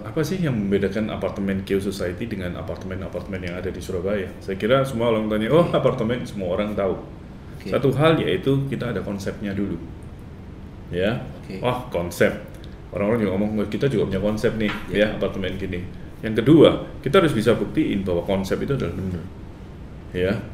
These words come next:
Speaker 1: Karena banyak juga yang, "Oh, ini bisa ini, seperti ini, apa dan sebagainya."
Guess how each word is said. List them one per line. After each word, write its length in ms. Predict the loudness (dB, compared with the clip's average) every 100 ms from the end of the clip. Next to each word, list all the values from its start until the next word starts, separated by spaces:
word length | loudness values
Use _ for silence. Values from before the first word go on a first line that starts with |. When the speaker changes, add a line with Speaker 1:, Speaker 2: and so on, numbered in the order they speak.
| -12 -14 -2
Speaker 1:
Karena 200 | 4 6
banyak 320 | 6 6 4
juga 360 | 4 8 8 8
yang, 280 | 6 4 4
"Oh, 340 | 4 4 2
ini 160 | 0 0
bisa 280 | 0 0
ini, 320 | 2 2 2 2
seperti 400 | 0 -2 -2 -2
ini, 80 |
apa 160 | -2 -2
dan 120 | -2
sebagainya." 560 | -2 -2 0 2 2